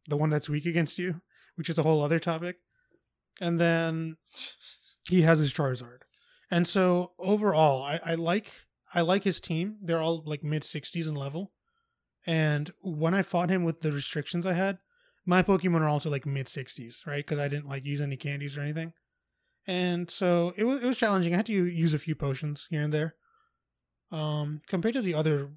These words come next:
regions, though, like, one example I can give is Pokemon X and Y, where I don't even remember the champion's name, but,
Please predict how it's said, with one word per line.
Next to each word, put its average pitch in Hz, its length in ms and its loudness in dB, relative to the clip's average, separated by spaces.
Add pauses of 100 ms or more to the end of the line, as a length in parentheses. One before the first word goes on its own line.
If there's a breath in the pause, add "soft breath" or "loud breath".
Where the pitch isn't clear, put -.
(140)
regions, 147 360 -2
though, 143 120 -4
like, 139 220 -6
one 156 160 0
example 151 320 0
I 143 80 0
can 139 120 -6
give 139 180 -4
is 147 240 -4
Pokemon 147 440 -2
X 139 160 -4
and 135 120 -4
Y, 135 280 -4
where 139 320 -4 (600)
I 170 100 4
don't 175 140 6
even 156 240 4
remember 143 340 0
the 139 80 0
champion's 139 520 -4
name, 139 480 -4
but, 135 420 -4